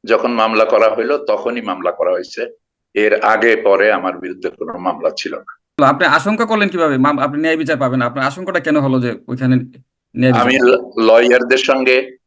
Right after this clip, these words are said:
Speaker 1: পরামর্শ করেছিলাম, ভালো ভালো লয়ার, ব্যারিস্টার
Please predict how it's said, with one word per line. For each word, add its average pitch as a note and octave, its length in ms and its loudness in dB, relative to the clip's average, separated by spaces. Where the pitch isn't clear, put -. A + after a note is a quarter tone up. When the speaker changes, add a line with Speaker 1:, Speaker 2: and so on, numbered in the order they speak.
Speaker 1:
পরামর্শ A2 420 0
করেছিলাম, E2+ 580 -6
ভালো G#2+ 300 4
ভালো A2 320 4
লয়ার, F#2 440 2
ব্যারিস্টার G2+ 540 0